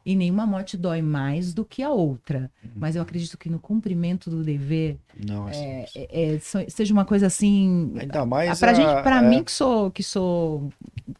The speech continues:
Speaker 1: população, né, fico indignada, né?
Speaker 2: Sim, sim.
Speaker 1: Porque parece que, não sei se, vou falar a minha visão de fora, vocês são polici-, fo-,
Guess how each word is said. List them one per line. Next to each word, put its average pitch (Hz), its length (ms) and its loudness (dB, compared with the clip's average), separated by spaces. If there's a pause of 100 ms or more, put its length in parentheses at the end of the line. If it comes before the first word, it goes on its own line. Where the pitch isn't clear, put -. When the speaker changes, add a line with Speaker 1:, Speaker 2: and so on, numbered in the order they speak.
Speaker 1:
população, 202 840 4
né, 262 140 6
fico 294 240 -2
indignada, 294 680 4
né? 196 260 2
Speaker 2:
Sim, 120 180 -4
sim. - 120 -14
Speaker 1:
Porque 233 180 2
parece 269 640 2
que, - 280 -10
não 185 160 4
sei 214 240 -2
se, 151 400 -2 (100)
vou 170 80 -2
falar 165 260 -2
a - 20 -2
minha 156 220 0
visão 156 200 0
de 151 80 -4
fora, - 160 -6
vocês 170 280 -6
são 220 160 -4
polici-, 196 360 -6
fo-, - 220 -20